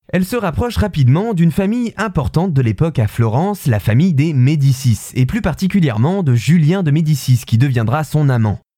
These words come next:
Simonetta Vespucci sera également approchée dès son arrivée, entre autres peintres, par Sandro Botticelli, qui voyait en elle un modèle de beauté envoûtant.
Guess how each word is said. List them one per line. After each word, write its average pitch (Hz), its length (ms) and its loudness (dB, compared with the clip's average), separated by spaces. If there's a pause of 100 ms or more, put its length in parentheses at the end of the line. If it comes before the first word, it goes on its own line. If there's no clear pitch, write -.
(160)
Simonetta 127 680 0
Vespucci 156 680 -2
sera 214 300 -4
également 190 400 -2
approchée 185 480 -2
dès 156 180 0
son 160 220 0
arrivée, 123 440 0
entre 143 300 0
autres 131 220 0
peintres, 196 420 -2
par 185 240 -2
Sandro 139 400 0
Botticelli, 135 800 0
qui - 140 -2
voyait 107 260 0
en 98 220 2
elle 208 320 -2
un 170 100 0
modèle 151 400 2
de 123 80 2
beauté 113 480 0
envoûtant. 123 580 2